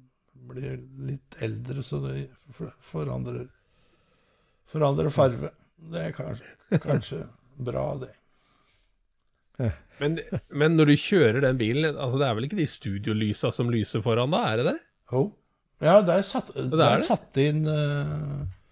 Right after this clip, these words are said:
Speaker 1: femogfemti, femogsytti pærer, som vanlig
Speaker 3: Ja, ja.
Speaker 1: gamle lyspærer.
Speaker 3: Ja.
Speaker 2: Ja.
Speaker 1: Så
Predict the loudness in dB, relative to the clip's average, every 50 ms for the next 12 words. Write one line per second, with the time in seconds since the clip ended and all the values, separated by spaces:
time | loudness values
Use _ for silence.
0 | _ _ _ _ _ _ _ _ _ _ _ -2 2 2 4 4 4 4 2 2
1 | 2 0 0 0 2 2 2 0 0 -2 -4 -4 -4 -4 -6 -6 -6 -8 -8 -6
2 | -4 -4 -4 -4 -6 -8 -12 -14 -18 _ _ _ _ -10 -8 -6 -4 -4 -2 -2
3 | -2 -2 -4 -6 -6 -6 -4 -2 -2 -2 -2 -2 0 0 0 0 0 -2 -4 -4
4 | -6 -6 -6 -8 -8 -10 -12 -14 -18 -18 -14 -10 -8 -8 -8 -8 -10 -10 -10 -10
5 | -10 -10 -14 _ _ _ _ _ _ _ _ _ _ _ _ _ _ _ _ _
6 | _ _ _ _ _ _ -8 -4 -2 -2 -2 -4 -4 -6 -6 -8 -8 _ _ _
7 | _ _ _ _ _ _ -10 -8